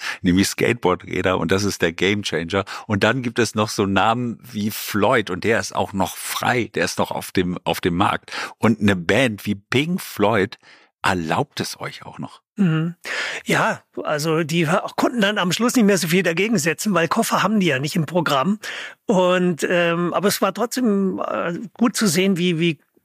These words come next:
Speaker 2: wie schnell und unkompliziert es dann eigentlich, äh, möglich war, dass wir den Namen verwenden konnten. Und es schwingt ja auch so ein bisschen Flight immer mit in dem Namen Floyd. Also das heißt, äh, irgendwie assoziierst du damit auch ein bisschen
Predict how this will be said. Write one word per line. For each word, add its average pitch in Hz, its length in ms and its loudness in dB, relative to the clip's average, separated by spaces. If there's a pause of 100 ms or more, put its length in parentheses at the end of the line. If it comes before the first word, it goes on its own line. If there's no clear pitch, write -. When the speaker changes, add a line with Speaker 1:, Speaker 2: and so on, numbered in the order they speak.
Speaker 2:
wie 180 160 2
schnell 180 340 2
und 139 100 0
unkompliziert 147 640 0
es 165 120 -2
dann 131 180 -2
eigentlich, 139 560 -2
äh, 151 160 0
möglich 165 420 2
war, 131 80 2
dass 127 180 -2
wir 147 80 0
den 135 180 0
Namen 139 300 0
verwenden 165 360 0
konnten. 165 200 2
Und 147 100 0 (460)
es - 120 0
schwingt 226 260 2
ja 196 80 2
auch 175 100 -4
so 185 80 2
ein 160 60 0
bisschen 175 300 -2
Flight 185 580 0
immer 135 280 -6
mit 123 200 -8
in 139 120 -4
dem 123 140 -6
Namen 123 280 -2
Floyd. 147 440 0
Also 151 220 0
das 147 220 -4
heißt, 170 340 -4
äh, - 80 -4
irgendwie 220 460 2
assoziierst 214 760 2
du 254 80 2
damit 190 380 2
auch 165 160 2
ein 175 100 0
bisschen 190 640 2